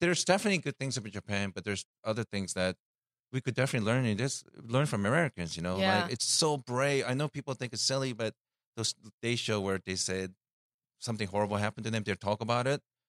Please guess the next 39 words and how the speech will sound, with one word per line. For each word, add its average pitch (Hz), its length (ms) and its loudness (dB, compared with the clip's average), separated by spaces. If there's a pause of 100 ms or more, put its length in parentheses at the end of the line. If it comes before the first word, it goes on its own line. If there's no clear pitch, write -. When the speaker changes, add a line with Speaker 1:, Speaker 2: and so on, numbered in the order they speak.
(140)
Speaker 1:
That's 143 160 2
just 139 160 4
amazing. 117 440 2
It's 113 100 -6
just 127 200 -2
unheard 117 440 0
of 95 120 0
in 90 100 -4
Asia. 101 420 -2
They 107 80 -6
just 110 360 -2 (880)
Speaker 2:
Revenge 202 420 4
is 170 80 4
sweet, 196 400 2
man. 165 420 -2
Speaker 1:
Revenge, 180 340 4
the 143 280 0
ang-, 226 320 4
anger 202 360 2
is 131 240 0
acceptable 135 680 2
emotion 131 500 0
to 147 100 -4
express, 143 560 -2
but 123 260 4
Speaker 2:
Yeah. - 40 -20 (480)
Speaker 1:
showing 147 680 0 (720)
love 131 220 6
for 143 60 0
someone, 123 420 4
things 120 200 -8
like 120 180 -2
that, 123 300 0 (400)
it's, - 240 -6
it's - 220 -2
still 147 400 4
uncomfortable, 107 720 -2
I 80 80 0
think, 90 200 -8